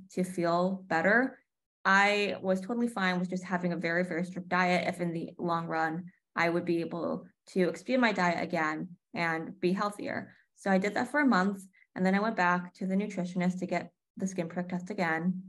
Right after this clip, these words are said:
So she did it. Same thing. Like, all the foods that I tested positive for, tested positive for again. And I said, "Okay, maybe I need to detox longer." And she agreed. She said, "Yeah, let's,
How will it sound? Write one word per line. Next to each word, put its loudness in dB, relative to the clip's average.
So -4
she 2
did 2
it. 4
Same 2
thing. 2
Like, -2
all 6
the 0
foods -2
that 2
I 2
tested -6
positive 0
for, -2
tested -4
positive -4
for -2
again. 2
And -4
I 4
said, -2
"Okay, -2
maybe 4
I 4
need -2
to 2
detox -2
longer." 2
And 6
she 0
agreed. 0
She -6
said, -8
"Yeah, 4
let's, 0